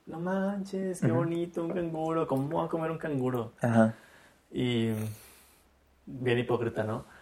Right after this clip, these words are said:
Speaker 1: Pero bueno, X, el punto es
Speaker 2: Ajá.
Speaker 1: que me dijeron de que, "No, no te preocupes, o sea, en Australia los tenemos que matar".
Speaker 2: Ajá.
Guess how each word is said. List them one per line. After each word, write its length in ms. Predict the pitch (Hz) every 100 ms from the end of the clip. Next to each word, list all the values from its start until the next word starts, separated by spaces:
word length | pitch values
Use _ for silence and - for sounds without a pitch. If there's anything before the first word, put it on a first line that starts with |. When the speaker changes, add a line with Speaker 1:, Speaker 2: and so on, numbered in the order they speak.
| -
Speaker 1:
Pero 140 | - 127
bueno, 280 | 123 113 -
X, 360 | 127 - 113 -
el 100 | 113
punto 180 | 127 123
es 40 |
Speaker 2:
Ajá. 100 | 143
Speaker 1:
que 120 | 139 131
me 120 | 131
dijeron 280 | 127 120 120
de 80 |
que, 80 | 117
"No, 140 | 120 147
no 100 | 165
te 100 | 175
preocupes, 580 | 175 160 143 120 117
o 60 | 117
sea, 160 | 117 113
en 100 | 113
Australia 520 | 113 - 135 120 120
los 260 | 131 -
tenemos 480 | - 117 113 117 -
que 100 | 139
matar". 480 | 143 139 151 139 - -
Speaker 2:
Ajá. 340 | 120 110 101